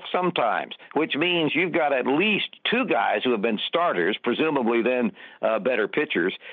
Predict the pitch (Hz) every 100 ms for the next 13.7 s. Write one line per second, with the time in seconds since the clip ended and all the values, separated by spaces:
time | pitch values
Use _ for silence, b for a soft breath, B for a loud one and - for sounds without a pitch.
0 | B 123 120 170 165 139 139 - 151 143
1 | 151 165 220 123 - - B B - 127
2 | 120 151 135 139 160 - - 131 123 139
3 | 131 127 165 165 - 131 123 110 95 143
4 | 156 156 101 85 - 127 113 113 110 104
5 | 104 101 107 110 - 139 113 151 139 -
6 | 214 247 160 143 - 123 113 113 107 -
7 | 107 95 92 107 107 101 87 - 107 101
8 | 156 123 107 - - - 127 120 117 107
9 | - 110 101 B B B - 107 120 123
10 | 101 107 117 117 110 104 113 113 107 101
11 | - _ 135 - 104 104 113 131 101 95
12 | 104 104 - 113 113 120 101 - 98 92
13 | 101 101 - - 95 113